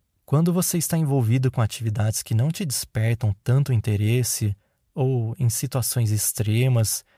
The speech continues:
em que você precisa lidar com assuntos que têm uma certa repulsa, a tendência é que sua capacidade mental não seja utilizada de forma integral. Em situações em que você é obrigado a fazer algo contra sua vontade,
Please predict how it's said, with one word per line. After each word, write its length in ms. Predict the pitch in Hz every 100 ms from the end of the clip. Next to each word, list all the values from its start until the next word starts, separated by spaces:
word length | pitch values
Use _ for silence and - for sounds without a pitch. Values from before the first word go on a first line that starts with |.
| _ _
em 100 | 139
que 140 | 113 110
você 260 | 107 -
precisa 640 | 113 113 110 - 151 165 170
lidar 320 | 135 113 110
com 160 | 113
assuntos 480 | 104 - 117 113 -
que 100 | -
têm 380 | 107 117 110 107 _ _ _
uma 120 | 110
certa 460 | - - 120 151 127
repulsa, 800 | 98 - 113 131 131 - 104 113 _ _ _ _ -
a 60 |
tendência 580 | - 180 151 131 143 -
é 60 | 139
que 120 | 143
sua 380 | - 151 139 120
capacidade 580 | 147 - - 135 123
mental 480 | 131 131 - 131 139 - _ _ _ -
não 100 | 226
seja 440 | - 175 170 147
utilizada 580 | 120 123 113 101 104 104
de 140 | 98
forma 280 | - 113 104
integral. 540 | 101 107 104 98 98 98 _ _ _ _ _ -
Em 60 | 127
situações 880 | 131 131 120 - 123 120 120 107 113
em 140 | 113
que 180 | - 110
você 460 | 107 107 - 117
é 60 | 107
obrigado 400 | 107 110 107 107
a 40 |
fazer 320 | 101 107 107 104
algo 320 | 110 147 127
contra 320 | - 113 113
sua 160 | - 101
vontade, 600 | 101 98 131 160 117